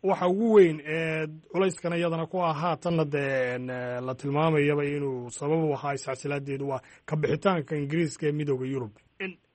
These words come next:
rajadii Ingiriisku inuu midowga Yurub ka baxo iyo in heshiis, eh, la isu wada waafaqsan yahay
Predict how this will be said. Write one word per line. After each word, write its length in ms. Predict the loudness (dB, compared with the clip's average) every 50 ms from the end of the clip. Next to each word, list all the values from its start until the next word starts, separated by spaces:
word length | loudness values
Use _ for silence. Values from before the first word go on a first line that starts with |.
| -4 -2
rajadii 480 | -2 -2 0 2 0 2 2 2 2 2
Ingiriisku 540 | 0 0 0 2 2 2 0 0 -2 -2
inuu 180 | 0 2 2 2
midowga 320 | 4 6 6 6 6 6 4
Yurub 240 | 4 4 4 2 0
ka 120 | 0 -2
baxo 280 | 0 0 -2 -2 -2 -4
iyo 160 | 0 0 0
in 80 | 0 2
heshiis, 680 | 0 0 -2 -4 -4 0 2 2 2 0 -2 -6 -12
eh, 380 | -10 -8 -6 -4 -4 -4 -4 -4
la 240 | -4 -4 -4 -2 -2
isu 260 | -4 -2 -2 2 2
wada 140 | 4 4 4
waafaqsan 560 | 2 2 0 -2 -4 -8 -10 -10 -6 -4 -4 -2
yahay 280 | -2 -2 -2 -4 -4